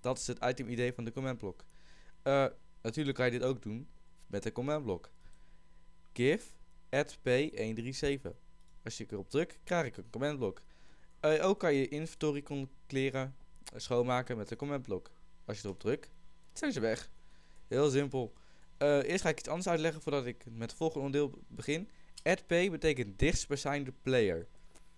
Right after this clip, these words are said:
At R betekent een random player. En at A betekent alle players. Dat is vooral voor in een server. Eh, dus slash game mode nul at P betekent dat ik nu game mode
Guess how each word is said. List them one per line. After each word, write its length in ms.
At 220
R 200
betekent 380
een 140
random 320
player. 460
En 240
at 360
A 160
betekent 580
alle 240
players. 560
Dat 180
is 120
vooral 280
voor 140
in 120
een 160
server. 580
Eh, 200
dus 480
slash 340
game 200
mode 200
nul 300
at 220
P 20
betekent 720
dat 180
ik 140
nu 340
game 180
mode 260